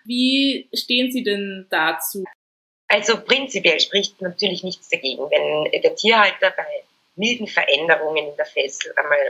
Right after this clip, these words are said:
Speaker 2: versucht, selbst zu therapieren. Solange es nicht zu einer Verschlechterung kommt, kann man natürlich einmal, ähm, mit diversen Mitteln versuchen, hier eine Verbesserung erzielen. An sich ist es aber so, dass es natürlich auch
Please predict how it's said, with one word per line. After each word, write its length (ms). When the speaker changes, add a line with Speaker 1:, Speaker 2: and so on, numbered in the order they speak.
Speaker 2:
versucht, 360
selbst 340
zu 120
therapieren. 580
Solange 480
es 140
nicht 180
zu 80
einer 120
Verschlechterung 720
kommt, 460
kann 160
man 100
natürlich 540
einmal, 200
ähm, 460
mit 200
diversen 680
Mitteln 560
versuchen, 800
hier 180
eine 260
Verbesserung 640
erzielen. 580
An 200
sich 340
ist 240
es 140
aber 140
so, 400
dass 220
es 140
natürlich 580
auch 340